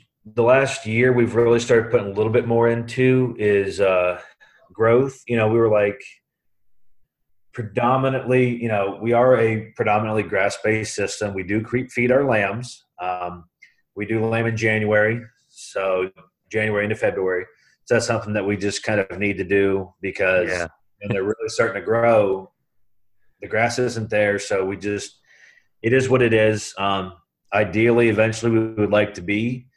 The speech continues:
Speaker 1: grass-fed only, but we're not there. Um, our pastures, we're improving them. So that's where we're at, you know? And
Speaker 2: Yeah. And that's a tough deal too. I mean, if you're lambing in, in January, February,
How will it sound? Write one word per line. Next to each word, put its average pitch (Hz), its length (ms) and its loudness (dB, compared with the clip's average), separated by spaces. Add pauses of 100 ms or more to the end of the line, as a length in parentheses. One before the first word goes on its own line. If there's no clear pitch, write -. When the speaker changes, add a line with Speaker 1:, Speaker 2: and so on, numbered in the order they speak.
(300)
Speaker 1:
grass-fed 113 500 2
only, 120 280 0
but 101 340 2 (100)
we're 98 80 -4
not 101 220 -2
there. 107 380 0 (100)
Um, 87 240 -4
our 87 100 -2
pastures, 101 580 0
we're 98 160 -2
improving 104 420 -2
them. 107 280 -4
So 98 360 0 (460)
that's 120 180 2
where 135 100 6
we're 143 100 4
at, 160 180 0 (140)
you 101 120 -4
know? 101 260 -2 (120)
And 98 400 -2
Speaker 2:
Yeah. 120 300 -6 (280)
And 117 80 -2
that's 156 200 -2
a 120 40 -10
tough - 300 -4
deal 107 240 -2
too. 110 380 -4
I - 20 -2
mean, 92 160 -4
if 92 160 -8
you're 104 220 -4
lambing 101 400 -2
in, 87 320 -6 (420)
in 95 160 -12
January, 92 840 -6 (180)
February, 101 840 -4